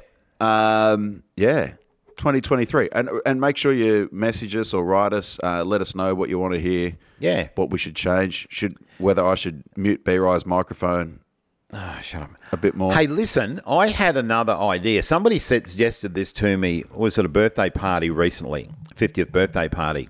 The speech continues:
Speaker 1: Hold on. You
Speaker 2: And
Speaker 1: just said, "I had an idea. Someone suggested this to me." Which one is it?
Speaker 2: I was gonna
Speaker 1: Was it
Speaker 2: take
Speaker 1: your
Speaker 2: the credit.
Speaker 1: was
Speaker 2: I was
Speaker 1: it
Speaker 2: gonna take the credit for it, but
Speaker 1: <laughs> Again.
Speaker 2: then I, then I got the guilt, and I thought, "That's" <laughs>
Speaker 1: Some,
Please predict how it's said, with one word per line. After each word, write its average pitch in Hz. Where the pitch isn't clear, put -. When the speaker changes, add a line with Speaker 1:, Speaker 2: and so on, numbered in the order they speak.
Speaker 1:
Hold 226
on. 98
You 113
Speaker 2:
And 120
Speaker 1:
just 123
said, 135
"I 127
had 127
an 117
idea. 104
Someone 104
suggested 95
this 90
to 73
me." 65
Which 110
one 107
is 101
it? 76
Speaker 2:
I -
was 107
gonna 117
Speaker 1:
Was -
it -
Speaker 2:
take 107
Speaker 1:
your 151
Speaker 2:
the 160
credit. 95
Speaker 1:
was 139
Speaker 2:
I 196
was 147
Speaker 1:
it -
Speaker 2:
gonna 170
take 139
the -
credit 127
for 101
it, 101
but 101
Speaker 1:
<laughs> -
Again. 127
Speaker 2:
then 135
I, 139
then 160
I 151
got 139
the 123
guilt, 131
and 110
I 110
thought, 113
"That's" -
<laughs> -
Speaker 1:
Some, 131